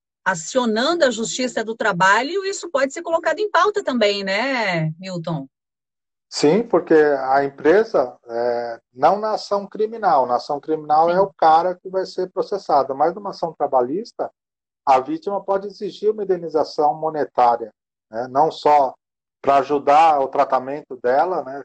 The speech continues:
Speaker 2: Que normalmente a vítima se adoece, e é, quando a gente fala em se adoecer, a gente fala em depressão, e a depressão ainda existe um tabu muito grande, né, sobre essa doença.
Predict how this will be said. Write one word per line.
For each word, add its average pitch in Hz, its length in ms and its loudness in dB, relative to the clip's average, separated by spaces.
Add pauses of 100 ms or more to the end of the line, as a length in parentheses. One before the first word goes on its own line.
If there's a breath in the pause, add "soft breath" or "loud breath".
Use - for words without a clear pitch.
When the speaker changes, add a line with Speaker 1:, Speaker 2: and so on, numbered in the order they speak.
(140)
Speaker 2:
Que 120 100 -14
normalmente 131 760 -6 (300)
a 127 160 0
vítima 139 480 0
se 131 160 -2
adoece, 135 760 2 (680)
e 117 200 -2
é, 120 120 4
quando 131 240 0
a - 20 4
gente 131 220 -4
fala 131 260 2
em 123 60 -10
se - 160 -6
adoecer, 139 840 2 (800)
a 117 140 -6
gente 127 180 -4
fala 135 220 2
em 135 40 -8
depressão, 135 800 0 (540)
e 131 80 0
a 147 180 6
depressão 151 680 0
ainda 151 320 -2
existe 135 640 -4
um 135 260 -8
tabu 139 400 2
muito 151 320 -10
grande, 135 500 -2 (640)
né, 123 160 -2 (320)
sobre 123 380 0
essa 131 180 0
doença. 123 640 0